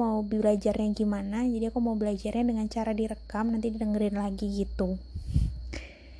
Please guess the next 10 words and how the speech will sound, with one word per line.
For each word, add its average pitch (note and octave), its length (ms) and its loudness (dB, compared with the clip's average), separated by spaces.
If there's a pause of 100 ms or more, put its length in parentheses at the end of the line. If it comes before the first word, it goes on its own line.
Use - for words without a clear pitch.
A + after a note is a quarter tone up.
(680)
Karena A#3 260 2
gabut A#3 400 4
juga, B3+ 560 2
jadi G#3+ 560 2
bikinnya B3 720 4 (400)
di C4 300 6
podcast - 1120 -6 (100)
dengan A#3 640 4
berisik A3+ 640 0
suara, A3 640 0